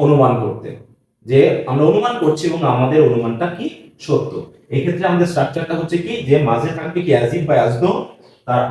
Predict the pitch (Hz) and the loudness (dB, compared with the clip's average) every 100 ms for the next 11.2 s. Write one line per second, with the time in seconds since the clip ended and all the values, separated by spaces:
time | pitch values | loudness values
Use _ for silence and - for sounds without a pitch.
0 | 135 185 208 202 208 185 180 175 175 175 | -2 4 6 6 4 4 0 -2 -4 -2
1 | 185 156 147 139 139 170 170 170 - 170 | -2 0 0 0 2 0 2 0 0 -2
2 | 175 139 135 127 - 127 170 180 190 190 | -2 0 0 0 0 2 2 2 0 0
3 | 214 214 214 - - - 156 156 151 143 | 0 0 -2 -10 -10 -6 -2 0 0 2
4 | 135 135 131 135 165 180 180 208 247 - | 2 2 0 0 2 0 2 2 2 -2
5 | - _ _ 127 131 139 147 160 160 - | -14 _ _ 0 2 4 6 4 2 -4
6 | - 135 139 147 139 143 160 160 220 165 | -8 -4 0 0 0 0 2 2 2 2
7 | 147 143 - - 135 131 131 135 127 123 | 2 0 -6 -6 -4 0 0 2 0 0
8 | 120 123 156 160 175 208 - 113 131 196 | 0 0 -2 -4 -4 -4 -4 -4 0 0
9 | 110 127 170 135 - - _ - - 113 | 0 0 0 -2 -10 -20 _ -2 -2 -2
10 | - - - 175 185 170 180 180 170 156 | -6 -6 -6 -4 -2 2 4 2 2 2
11 | 156 | 2